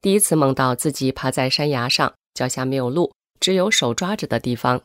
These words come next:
可以上去，后来就不断地往上攀登，有时一口气就上到顶了，但有时也因执着名利，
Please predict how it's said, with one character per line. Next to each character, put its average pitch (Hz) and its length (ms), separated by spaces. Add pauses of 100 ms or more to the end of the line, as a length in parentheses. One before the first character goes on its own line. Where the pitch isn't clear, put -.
可 127 140
以 120 100
上 120 300
去， - 220 (520)
后 - 160
来 151 120
就 151 140
不 135 160
断 135 220
地 120 100
往 117 160
上 123 220
攀 139 240
登， 156 200 (520)
有 165 160
时 160 160
一 156 100
口 139 180
气 139 300
就 135 220
上 139 180
到 120 140
顶 123 280
了， 131 180 (360)
但 262 140
有 139 160
时 139 280
也 139 120
因 143 200
执 139 240
着 123 200
名 123 240
利， 196 220